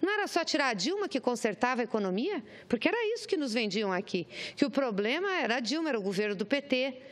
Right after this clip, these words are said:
que o problema era os rombos de orçamento, que o problema eram as pedaladas, que, portanto, ela tinha que ser afastada e que, se isso acontecesse,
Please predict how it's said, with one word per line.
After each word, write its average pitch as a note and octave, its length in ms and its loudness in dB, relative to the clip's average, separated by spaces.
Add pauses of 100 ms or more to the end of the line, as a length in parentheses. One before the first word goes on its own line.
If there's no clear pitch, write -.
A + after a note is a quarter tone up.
(180)
que - 80 4
o A#3 60 0
problema A#3+ 720 2
era G3+ 400 2 (280)
os A#3+ 180 0
rombos A#3 420 0
de A3+ 80 2
orçamento, B3 560 0
que - 60 0
o A#3 60 -2
problema A3 360 2
eram G#3 80 2
as G#3 80 -4
pedaladas, B3 640 0
que, - 80 -10
portanto, G#3 360 0
ela G3+ 140 2
tinha G3+ 240 0
que - 80 -12
ser G#3 160 2
afastada B3 680 2 (240)
e D#4+ 80 4
que, - 80 -10
se D4+ 160 2
isso D4+ 180 0
acontecesse, D4 920 0